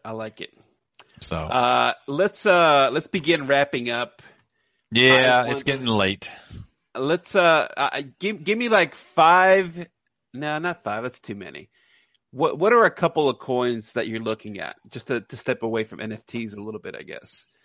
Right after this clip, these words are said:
Speaker 2: Well, I
Speaker 1: Uh,
Speaker 2: think
Speaker 1: a couple
Speaker 2: you
Speaker 1: of coins that you think have a, a huge potential right now.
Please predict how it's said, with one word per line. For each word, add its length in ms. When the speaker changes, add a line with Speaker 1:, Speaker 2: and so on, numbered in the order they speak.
Speaker 2:
Well, 300
I 100
Speaker 1:
Uh, 40
Speaker 2:
think 160
Speaker 1:
a 40
couple 100
Speaker 2:
you 60
Speaker 1:
of 80
coins 240
that 100
you 80
think 240
have 180
a, 180
a 60
huge 360
potential 560
right 180
now. 80